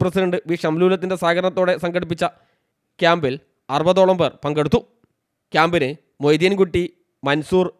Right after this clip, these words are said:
മുഹമ്മദ് സാബിത്ത് തുടങ്ങിയവർ നേതൃത്വം നൽകി. ഗ്രാമപഞ്ചായത്തിലെ പതിമൂന്നാം വാർഡ് മെമ്പർ കെ വി നിയാസ് പൊറ്റമ്മൽ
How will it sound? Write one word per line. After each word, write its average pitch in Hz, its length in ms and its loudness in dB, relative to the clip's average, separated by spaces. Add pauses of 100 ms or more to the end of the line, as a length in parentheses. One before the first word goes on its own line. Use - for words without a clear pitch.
(160)
മുഹമ്മദ് 175 380 -2
സാബിത്ത് 185 320 0
തുടങ്ങിയവർ 175 340 0 (140)
നേതൃത്വം 151 440 -2
നൽകി. 151 220 0 (500)
ഗ്രാമപഞ്ചായത്തിലെ 185 680 0 (120)
പതിമൂന്നാം 185 480 0
വാർഡ് 190 200 2
മെമ്പർ 170 200 -2 (220)
കെ 151 160 4
വി 190 140 2
നിയാസ് 175 340 -2 (240)
പൊറ്റമ്മൽ 180 320 2